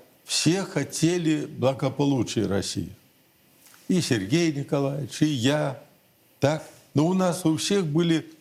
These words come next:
разные пути достижения этой цели. Мы не могли договориться. И к этому ещё вот,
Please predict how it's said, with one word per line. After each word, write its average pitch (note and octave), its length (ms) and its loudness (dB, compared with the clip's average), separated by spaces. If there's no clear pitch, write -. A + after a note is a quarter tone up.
разные C#3 640 2
пути D3+ 560 0
достижения A#2+ 800 0
этой G#2+ 260 0
цели. F2+ 460 -2
Мы C3+ 160 2
не E3 140 0
могли D3+ 400 0
договориться. B2 840 0
И E3 280 2
к - 120 -10
этому E3+ 360 0
ещё C#3+ 360 2
вот, C3 180 0